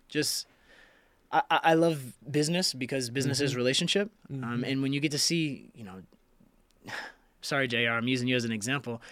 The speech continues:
Speaker 1: And I'll talk about another Missouri example 'cause in my coaching business, you know, I, I have a lawn care company that, you know, we launched, you know, last year, and he's in the six-figure revenue range already.
Speaker 2: Mm-hmm.
Speaker 1: And, you know, he's putting snow removal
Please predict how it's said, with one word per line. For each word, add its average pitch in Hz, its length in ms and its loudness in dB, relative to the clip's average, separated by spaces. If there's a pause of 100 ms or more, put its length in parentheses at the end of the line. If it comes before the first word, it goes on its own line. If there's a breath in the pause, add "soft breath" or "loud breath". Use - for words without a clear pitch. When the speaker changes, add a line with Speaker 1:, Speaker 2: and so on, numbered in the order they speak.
Speaker 1:
And 156 140 0
I'll 175 60 4
talk 202 180 6
about 185 180 2
another 175 200 4
Missouri 131 380 2
example 120 300 -4
'cause 127 140 -4
in 139 120 0
my 139 100 0
coaching 147 300 0
business, 120 340 -4
you 117 60 -4
know, 107 60 -4
I, 113 120 -4 (120)
I - 20 0
have 117 160 -4
a 113 140 -4
lawn 123 280 -2
care 123 180 -2
company 110 320 -6
that, 104 300 -8 (340 soft breath)
you 113 80 -4
know, 104 100 -4
we 117 140 0
launched, 123 440 -4 (180)
you - 60 -20
know, - 100 -20
last 110 300 -6
year, 123 200 0
and 101 160 -8
he's 117 320 -4 (580 soft breath)
in 127 120 -4
the 110 60 0
six-figure 120 520 0
revenue 123 360 2
range 107 260 -4
already. 113 460 -2
Speaker 2:
Mm-hmm. 127 100 -4
Speaker 1:
And, 110 280 -2
you 117 60 -2
know, 110 60 -2
he's 110 200 -2 (640)
putting 127 240 2
snow 123 220 -2
removal 117 520 -2